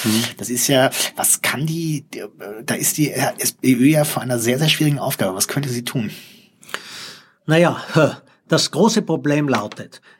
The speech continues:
Speaker 1: es gibt auf diese Frage zwei mögliche Antworten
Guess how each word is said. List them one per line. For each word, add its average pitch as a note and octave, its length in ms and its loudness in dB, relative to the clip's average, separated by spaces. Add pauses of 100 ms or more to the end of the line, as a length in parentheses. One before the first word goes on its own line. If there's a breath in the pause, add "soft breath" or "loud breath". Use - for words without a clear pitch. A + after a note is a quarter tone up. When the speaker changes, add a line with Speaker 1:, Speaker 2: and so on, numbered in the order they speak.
(120 soft breath)
Speaker 1:
es - 200 -2
gibt F#3 240 2
auf D3 120 0
diese E3+ 300 2
Frage C#3 460 -2
zwei B2+ 260 2
mögliche C3+ 480 2
Antworten C3 640 0